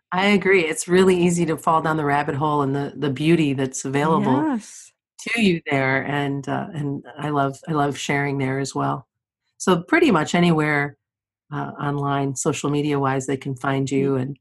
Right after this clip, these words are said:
Speaker 1: revolutionary heart dot com is probably the easiest for your website.
Speaker 2: Yes. Definitely.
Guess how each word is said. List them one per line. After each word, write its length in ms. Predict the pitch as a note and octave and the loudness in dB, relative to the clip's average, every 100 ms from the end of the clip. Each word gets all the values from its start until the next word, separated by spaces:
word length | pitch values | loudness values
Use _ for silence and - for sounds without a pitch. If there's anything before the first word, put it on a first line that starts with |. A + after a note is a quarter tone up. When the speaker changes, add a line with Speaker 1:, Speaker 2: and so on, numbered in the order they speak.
| _ - | _ -6
Speaker 1:
revolutionary 680 | C#3+ D#3 D#3 C#3 - C#3+ | -4 0 -2 -4 -8 -8
heart 280 | C3 D3 C#3+ | -6 -6 -6
dot 220 | C#3 C3 | -6 -6
com 340 | - D#3+ D3+ D3+ | -4 -2 -2 -2
is 120 | C3+ | -6
probably 380 | - C#3+ C3+ C3+ | -4 0 0 0
the 120 | C#3 | -2
easiest 480 | D#3 D3 D3 C3+ - | -6 -6 -4 -6 -8
for 140 | D3 | -6
your 120 | C3+ | -4
website. 200 | C3+ C#3 G#3 | -2 0 0
Speaker 2:
Yes. 420 | - B2+ - - _ _ _ _ _ _ _ _ _ _ _ _ _ _ _ _ _ - | 0 -2 -4 -16 _ _ _ _ _ _ _ _ _ _ _ _ _ _ _ _ _ -8
Definitely. 720 | F#3 F3 F3 E3 E3 E3 D3+ | -6 -6 -10 -10 -8 -8 -10